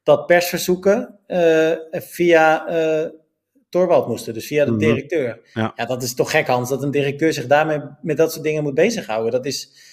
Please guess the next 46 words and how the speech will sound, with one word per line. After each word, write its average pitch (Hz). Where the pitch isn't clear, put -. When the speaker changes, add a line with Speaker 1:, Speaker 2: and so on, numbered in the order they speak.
Speaker 1:
die, -
die 175
heeft 151
wel 127
belangrijkere 226
dingen 208
te 196
doen, 165
zou 139
je 131
zeggen, 120
wat 110
dat 117
betreft, 110
hè? 143
Speaker 2:
Nou 87
ja, 92
pers 95
is 98
heel 95
belangrijk, 82
hè, 85
Tim. 165
Dat, 120
Speaker 1:
Ja, 135
Speaker 2:
eh, -
Speaker 1:
nee, 165
dat, 175
dat 165
is 165
honderd 185
procent 160
waar, 151
maar 147
dat 156
is 147
niet 196
het 170
Speaker 2:
Ja. 95
Speaker 1:
ta-, 190
het 190
takenpakket 160
van 170
een 165
directeur, 165
toch? 135